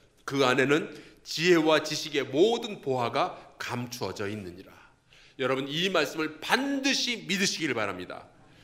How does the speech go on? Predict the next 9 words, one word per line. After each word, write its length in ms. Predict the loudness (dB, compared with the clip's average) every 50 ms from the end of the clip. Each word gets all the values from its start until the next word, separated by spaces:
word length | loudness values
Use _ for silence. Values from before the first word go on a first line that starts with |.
| -20 -20 -20 -20 -20 -20 -6 4
예수 400 | 6 6 6 6 4 0 0 2
그리스도 340 | 2 2 2 2 2 2
안에 260 | 2 2 2 0 -2 -4
지혜와 600 | -4 0 2 2 2 2 2 0 -2 -2 -4 -8 -14 -20 -20 _ -8
지식의 440 | -2 0 0 0 0 0 0 0 2
모든 520 | 4 4 4 4 4 4 0 -2 -4 -4
보화가 420 | -2 0 0 2 2 2 4 4
있는데, 640 | 2 2 0 -4 -6 -6 -4 -4 -4 -4 -6 -10 -14 -18 -20 -20 -10 _
그거를 380 | -6 -2 0 2 2 4 4